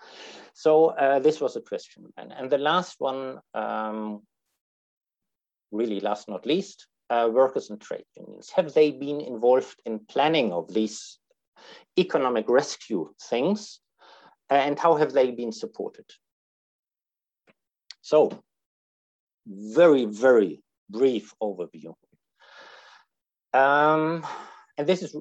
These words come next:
really, and it's, it's only right up to now, um, because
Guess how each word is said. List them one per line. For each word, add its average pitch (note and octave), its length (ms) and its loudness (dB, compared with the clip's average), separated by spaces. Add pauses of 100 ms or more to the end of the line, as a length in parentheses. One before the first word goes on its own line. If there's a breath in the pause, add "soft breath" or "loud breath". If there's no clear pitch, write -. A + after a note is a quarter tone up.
really, D#3 420 -2
and C3 180 -8
it's, - 220 -12
it's - 240 -8
only E3 580 2 (220)
right C3 340 2 (160)
up A#2+ 160 -10
to B2+ 100 -6
now, F2+ 260 -6 (240)
um, A#2+ 420 -2
because B2 400 -8